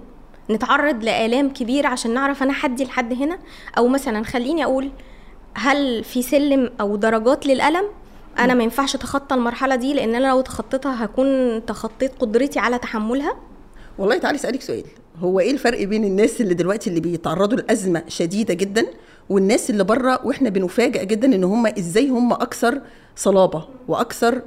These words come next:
Speaker 2: آه، مرونة في، في قبول الحدث بالشكل ده أكتر بكتير من الناس اللي بره الحدث أصلًا؟ يعني إحنا ممكن نكون بره الحدث وبنلاقي انهيارات وبنلاقي ألم شديد جدًا، لكن هم أكثر قوة في تحدي الألم ده. القوة دي جت لهم منين؟ الصلابة دي جت لهم منين؟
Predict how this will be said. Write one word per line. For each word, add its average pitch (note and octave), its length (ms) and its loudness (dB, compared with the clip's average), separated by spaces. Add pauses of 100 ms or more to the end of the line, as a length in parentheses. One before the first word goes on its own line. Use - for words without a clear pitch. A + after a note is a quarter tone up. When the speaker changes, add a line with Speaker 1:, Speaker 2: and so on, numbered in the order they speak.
(140)
Speaker 2:
آه، E3+ 300 2
مرونة A3 440 6
في، G3 340 -2
في - 140 0
قبول G#3 360 0
الحدث A3 400 -2
بالشكل G3+ 320 -6
ده G#3+ 140 0 (280)
أكتر C4 280 0
بكتير C4 280 0
من D4+ 60 8
الناس G3 280 0
اللي F3+ 100 -4
بره G#3 120 2
الحدث F#3+ 320 -4
أصلًا؟ D#3+ 240 -6
يعني E3+ 140 0
إحنا G#3+ 140 -4
ممكن A#3 200 0
نكون G#3 200 -4
بره A3 140 2
الحدث A3 360 0 (480)
وبنلاقي G#3 360 4
انهيارات G#3+ 600 6
وبنلاقي G3+ 540 0 (120)
ألم A#3+ 200 4
شديد G#3 280 -2
جدًا، A3+ 180 -2
لكن G3+ 220 -2
هم C4+ 360 6 (600)
أكثر - 340 0
قوة B3 320 2
في F3+ 160 -6
تحدي G3+ 280 -2
الألم F#3 240 0
ده. E3 160 -4 (100)
القوة C#4+ 380 0
دي G3 80 -6
جت A#3+ 180 -2
لهم G#3+ 200 0
منين؟ D3+ 220 -2 (580)
الصلابة G#3+ 560 0
دي G3+ 100 -4
جت A3+ 200 -2
لهم G3 220 0
منين؟ D#3+ 300 0